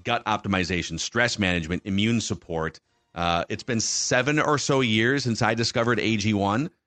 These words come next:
and it's been super helpful for me. If you wanna take ownership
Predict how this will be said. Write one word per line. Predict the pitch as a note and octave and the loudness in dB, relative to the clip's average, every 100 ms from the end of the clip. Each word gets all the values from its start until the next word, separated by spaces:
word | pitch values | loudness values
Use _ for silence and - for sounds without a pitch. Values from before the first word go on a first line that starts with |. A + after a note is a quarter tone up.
| _ _ | _ _
and | G2+ G#2 | -4 -2
it's | G#2+ - | -2 -2
been | A#2+ | -4
super | A#2 B2 B2 | -2 0 0
helpful | G#2 A2+ - A#2+ A#2+ B2 _ _ _ | 2 0 0 -2 -2 -4 _ _ _
for | A#2+ | 0
me. | G#2+ B2+ | 2 2
If | D3 C#3+ B2 A#2 | 2 0 -2 0
you | C#3+ | 2
wanna | D#3 | 2
take | C3+ D3 | 2 0
ownership | E2+ B2+ C3 C#3+ | 0 0 0 -2